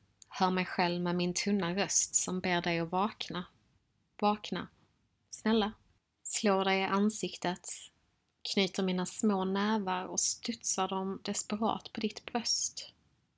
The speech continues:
En gång. Tre gånger. Fem. Du vaknar. Dina vattniga ögon ser på mig. De är urholkade och livlösa, men ändå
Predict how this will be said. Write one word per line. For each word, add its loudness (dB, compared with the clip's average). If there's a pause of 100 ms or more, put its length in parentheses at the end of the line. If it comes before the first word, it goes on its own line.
(200)
En 0
gång. -2 (760)
Tre -2
gånger. -2 (720)
Fem. 2 (640)
Du 2
vaknar. 0 (640)
Dina 2
vattniga 0
ögon 2
ser 2
på -10
mig. -2 (540)
De 0
är -2
urholkade -2
och 0
livlösa, 0
men -2
ändå -2